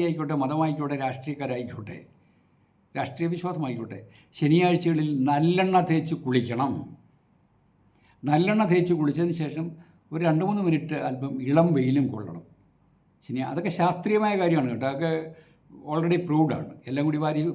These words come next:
വലിച്ച് പറയുന്നില്ല. ശനിയാഴ്ചകളിൽ എണ്ണ തേച്ച് കുളിക്കണം. ഞായറാഴ്ചകളിൽ ഒരു കാരണവശാലും എണ്ണ തേച്ച് കുളിക്കാൻ പാടില്ല. ശനിയാഴ്ചകളിൽ ഇരുമ്പിൻ്റെ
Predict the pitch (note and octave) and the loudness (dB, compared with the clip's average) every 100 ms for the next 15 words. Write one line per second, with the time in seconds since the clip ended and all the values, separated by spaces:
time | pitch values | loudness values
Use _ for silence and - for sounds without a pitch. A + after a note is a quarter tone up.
0 | D3+ C3+ C#3 A#2 A#2 G#2+ - - - _ | -4 -6 -6 -6 -6 -8 -10 -18 -20 _
1 | _ _ _ _ _ _ - D3+ F3 E3+ | _ _ _ _ _ _ 0 2 4 2
2 | C#3+ C#3+ E3 A#2+ C#3 A2+ B2 C3 F#2+ G2+ | 0 -2 -2 -2 -4 -4 -8 -10 -10 -10
3 | G#2 G#2+ - - _ - E3 F3+ G#3 G3+ | -12 -12 -16 -20 _ 0 2 4 4 2
4 | F3 F#3 F#3+ E3 D#3+ A3+ G#3 G#3 F#3 F#3 | 2 0 2 2 4 2 4 6 6 4
5 | F3 F3+ F3 C#3+ D3+ F#3+ E3 D#3 F3 D3 | 0 0 2 2 2 2 2 0 -2 0
6 | D3 D#3 D#3+ C#3 C#3 C#3 B2+ G2 B2+ C#3 | 0 2 0 0 0 0 -2 -6 -8 -10
7 | - _ _ _ _ _ _ _ _ _ | -14 _ _ _ _ _ _ _ _ _
8 | _ _ _ _ _ _ _ _ _ _ | _ _ _ _ _ _ _ _ _ _
9 | _ _ _ _ _ _ _ - F3+ A3+ | _ _ _ _ _ _ _ -2 0 2
10 | G#3 E3+ E3+ E3 D#3 - - - - D#3+ | 2 2 2 0 -2 -8 -16 -16 -2 2
11 | G#3 G#3+ G#3+ | 4 4 2